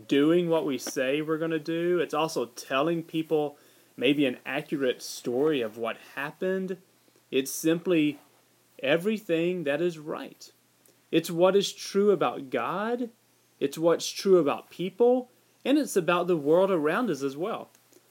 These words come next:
So instead of leading us to false or wrong things,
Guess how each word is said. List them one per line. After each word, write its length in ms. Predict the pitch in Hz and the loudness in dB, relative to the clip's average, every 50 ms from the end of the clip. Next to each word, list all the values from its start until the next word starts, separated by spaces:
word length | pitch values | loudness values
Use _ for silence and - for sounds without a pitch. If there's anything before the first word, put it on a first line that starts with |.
| _ - | _ -4
So 120 | - 185 | 0 2
instead 240 | 185 175 214 226 240 | 2 4 6 6 6
of 160 | 240 165 151 | 6 4 4
leading 340 | 165 180 202 220 247 226 208 | 2 4 4 4 2 2 2
us 160 | 196 185 - | 0 -2 -2
to 120 | - 165 139 | -4 -6 -6
false 640 | - - - 160 170 190 214 220 - - - - - - | -6 -6 -6 -4 -4 -4 -4 -6 -10 -12 -16 -18 -10 -4
or 200 | - 156 143 139 | -2 0 0 2
wrong 360 | 131 135 160 196 254 294 269 226 | 2 0 0 2 2 0 0 -2
things, 640 | - - 120 117 117 117 127 160 185 180 - - | -4 -6 -8 -6 -6 -6 -6 -8 -8 -8 -10 -14